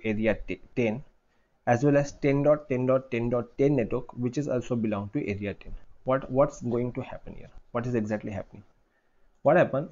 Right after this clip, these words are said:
Area zero is a backbone router. Area twenty is the area. Okay. So what, what happened here? Whoever the area, like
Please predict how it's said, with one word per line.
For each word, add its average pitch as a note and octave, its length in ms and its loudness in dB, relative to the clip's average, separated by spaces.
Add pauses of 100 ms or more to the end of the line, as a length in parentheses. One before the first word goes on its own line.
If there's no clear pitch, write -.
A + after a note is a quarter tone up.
Area C#3 300 4
zero C#3 200 4
is C3+ 120 4
a B2+ 40 2
backbone G2+ 460 -2
router. G2 300 -8 (360)
Area C3 320 2
twenty C3 500 -2 (1080)
is A#2 140 -2
the C3+ 80 0
area. G2+ 360 -4 (240)
Okay. C#3 260 -4 (540)
So - 160 0
what, C3 400 2
what C#3 240 2
happened B2+ 280 0
here? A2+ 280 -4 (1800)
Whoever D#3+ 480 6
the C#3+ 160 4
area, G2 420 0
like A2+ 260 -2